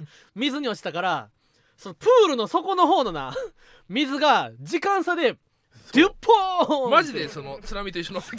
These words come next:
Speaker 2: 理が起きてるから。
Speaker 1: そうそうそう。
Speaker 2: あのー、やっぱね、
Speaker 1: うん。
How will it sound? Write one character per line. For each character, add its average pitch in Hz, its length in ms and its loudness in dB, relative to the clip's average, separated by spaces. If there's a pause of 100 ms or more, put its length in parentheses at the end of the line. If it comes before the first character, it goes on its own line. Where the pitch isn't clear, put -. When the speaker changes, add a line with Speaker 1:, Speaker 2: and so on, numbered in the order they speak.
Speaker 2:
理 247 60 -4
が 247 180 -2
起 240 160 -2
き 170 60 -4
て 233 100 2
る - 60 -2
か 240 100 2
ら。 - 100 -2
Speaker 1:
そ 269 60 4
う - 80 -2
そ 302 100 0
う 202 140 0
そ - 60 -6
う。 - 60 -4
Speaker 2:
あ 190 180 0
の 190 480 -2
ー、 - 20 -4
や 254 60 -2
っ 262 60 -4
ぱ 185 120 -2
ね、 147 400 -4
Speaker 1:
う 180 60 -14
ん。 135 280 -12